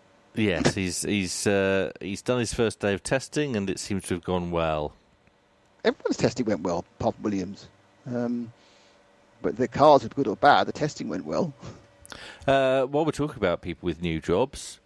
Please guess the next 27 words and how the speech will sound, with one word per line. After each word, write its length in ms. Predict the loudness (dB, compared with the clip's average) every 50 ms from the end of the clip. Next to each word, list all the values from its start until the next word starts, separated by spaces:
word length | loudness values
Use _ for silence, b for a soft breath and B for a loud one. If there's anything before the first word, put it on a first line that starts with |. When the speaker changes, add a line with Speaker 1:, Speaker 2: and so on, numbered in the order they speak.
| _ _ -2
Speaker 1:
uh, 640 | 0 2 2 4 4 4 4 4 2 2 0 -4 -8 -12 -14
Speaker 2:
Hmm. 60 | -8
Speaker 1:
Vincent 640 | -2 0 0 0 0 -2 -2 -2 -2 -2 -2 -4 -4
Gallardo 880 | -2 0 2 2 2 2 2 0 0 0 -2 -2 -2 -2 -4 -4 -6 -8 -14 _ _ _ _ _ _ _ _ _ _ _ _ -18 -10 -6
has 140 | -6 -4 -4
a 40 | -2
new 160 | -2 -2 -2
job. 340 | 0 0 0 0 0 -2 -6 -10 -16 _ _ _ _ _ _ _ _ _ _ _ _ _ _ _ _ _ _ _ _ _
Speaker 2:
Does 200 | 4 4 4 4
he? 180 | 2 -6 -10 -12 -16 -20 _ _ _ -2
Speaker 1:
Yes. 560 | 0 0 0 0 -2 -4 -10 -14 -14 -16 -18 _ _ -8
Speaker 2:
You're 100 | -4 -2
replunging 640 | -2 -2 -2 2 4 6 6 6 4 2 2 2 4
the, 200 | 4 4 6 6
uh, 160 | 4 4 4
the 80 | 4 4
LinkedIn 500 | 4 2 2 0 0 4 4 4 4 2
today, 220 | -4 -4 -2 2
aren't 180 | 2 2 2 2
you? 140 | -2 -4 -4 -6 B B B B B B B
Speaker 1:
He's, 500 | 2 2 4 4 2 2 0 0 2 2
uh, 640 | 4 4 4 4 4 4 4 4 4 4 2 0 -2 -8 _ -12 -8 -4
he's, 840 | -2 0 0 0 0 0 -2 -4 -6 -8 -8 -8 -10 -10 -10 -12 -14 B B B B B B B B B B B B B B B B -10 -4
uh, 340 | 0 0 2 2 2 2 0
going 320 | -2 -2 -2 -2 -2 -2 -4
to 120 | -6 -6
be, 500 | -2 0 0 0 0 0 -2 -4 -6 -8